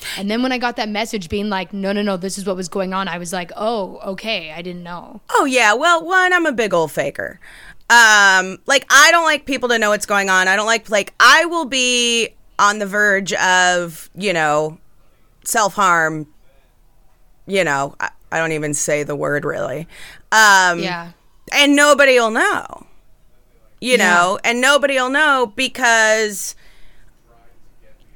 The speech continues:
Speaker 2: you know, and it's a manipulation, really. Uh, it's because I don't want anyone to stop me from what I wanna do, you know? And
Speaker 1: You're a very determined person.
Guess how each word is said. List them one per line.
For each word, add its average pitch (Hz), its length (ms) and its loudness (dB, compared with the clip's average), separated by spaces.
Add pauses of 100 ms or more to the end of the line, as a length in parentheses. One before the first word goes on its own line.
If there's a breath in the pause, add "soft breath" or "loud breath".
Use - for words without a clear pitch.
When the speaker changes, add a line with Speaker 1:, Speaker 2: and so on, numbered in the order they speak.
(160)
Speaker 2:
you 277 260 -2
know, 180 240 0
and 208 360 -2 (260)
it's 262 220 -2
a 294 60 2
manipulation, 202 880 -2
really. 190 640 -2 (120)
Uh, 185 400 2
it's 202 160 -6
because 226 260 -4
I 196 80 2
don't 190 120 -2
want 180 120 0
anyone 185 260 -2
to 180 60 -6
stop 196 300 0
me - 180 -18
from 185 220 -8
what 156 100 -2
I 156 60 0
wanna 156 220 -4
do, 220 140 -2 (840 soft breath)
you 220 180 -2
know? 208 300 -2 (320)
And 202 580 2
Speaker 1:
You're 202 80 -2
a 190 40 -6
very 220 400 -2
determined 190 600 -6
person. 175 560 -12